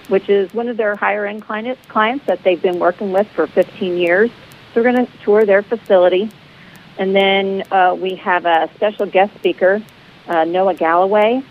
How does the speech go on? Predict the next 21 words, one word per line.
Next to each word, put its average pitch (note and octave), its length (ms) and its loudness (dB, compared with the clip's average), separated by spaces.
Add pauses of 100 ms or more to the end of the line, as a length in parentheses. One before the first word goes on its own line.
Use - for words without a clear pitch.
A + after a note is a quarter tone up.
(420)
Um, E3 360 -2
he G3 320 -6
has E3+ 220 -6
actually, E3+ 880 -4
um, D#3+ 520 0 (720)
he's G#3 120 -4
actually A3 280 0
been G3+ 160 -4
going F#3 280 -2
around F#3 520 -2
as F3 160 -2
a - 80 -4
public F3+ 460 -2
speaker, F3 520 0 (420)
and E3+ 360 -2
he's F3+ 260 -6
a, D#3 240 2 (140)
a F3 100 -6
true A#3+ 320 2
patriot A#3+ 600 2 (240)
and F3+ 640 0